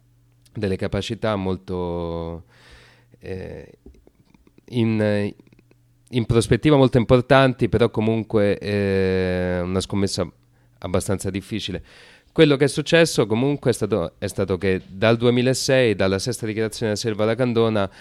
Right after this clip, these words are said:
il mo-, i movimenti hanno preso molta forza.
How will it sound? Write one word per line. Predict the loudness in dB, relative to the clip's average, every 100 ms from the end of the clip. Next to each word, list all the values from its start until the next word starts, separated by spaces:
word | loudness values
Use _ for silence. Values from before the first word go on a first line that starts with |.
| -20 -20 _ _ -6
il | 0
mo-, | 2 2
i | 4
movimenti | 2 2 0 0
hanno | 0
preso | 0 -2 -2
molta | -2 -2
forza. | 0 2 0 -2 -6 -6